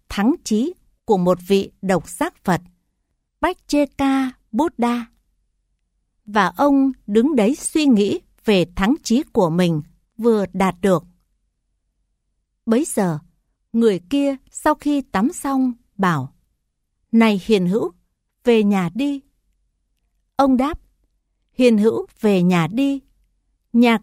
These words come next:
cửa chẳng có ý nghĩa gì đối với ta nữa. Ta là một vị độc giác Phật đây." "Ô kìa, độc giác Phật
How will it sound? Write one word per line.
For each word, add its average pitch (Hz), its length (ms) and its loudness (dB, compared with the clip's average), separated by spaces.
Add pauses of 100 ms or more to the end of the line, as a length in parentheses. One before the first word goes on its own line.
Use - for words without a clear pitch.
cửa 170 300 0 (280)
chẳng 180 220 2
có 220 300 -2 (140)
ý 233 140 4
nghĩa 294 240 2
gì 165 400 0 (220)
đối 214 200 2
với 247 260 -2 (100)
ta 277 160 -2
nữa. 208 300 0 (920)
Ta 285 360 2 (220)
là 233 200 4
một 202 280 0
vị 196 220 -2 (180)
độc 196 280 -2
giác - 260 -4
Phật - 300 -2
đây." 254 340 -2 (1040)
"Ô 294 300 2
kìa, 175 300 2 (600)
độc 226 320 -2
giác - 240 -4
Phật 190 260 -2